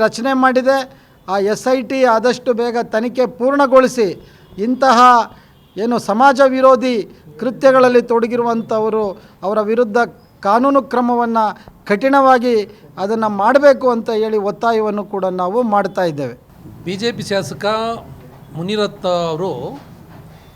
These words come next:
Speaker 2: ಜಾತಿ ನಿಂದನೆಯನ್ನು ಮಾಡಿದ್ದಾರೆ, ಸಮುದಾಯಗಳನ್ನು ಅವಹೇಳನ ಮಾಡಿದ್ದಾರೆ,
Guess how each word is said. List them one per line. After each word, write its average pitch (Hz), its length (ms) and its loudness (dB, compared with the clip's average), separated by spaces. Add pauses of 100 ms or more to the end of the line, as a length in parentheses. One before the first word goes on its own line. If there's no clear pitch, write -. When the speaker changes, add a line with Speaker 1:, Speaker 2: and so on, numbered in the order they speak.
(120)
Speaker 2:
ಜಾತಿ 190 260 -2
ನಿಂದನೆಯನ್ನು 190 440 -4
ಮಾಡಿದ್ದಾರೆ, 147 380 -6 (440)
ಸಮುದಾಯಗಳನ್ನು 185 540 -2
ಅವಹೇಳನ 156 280 -6
ಮಾಡಿದ್ದಾರೆ, 143 480 -8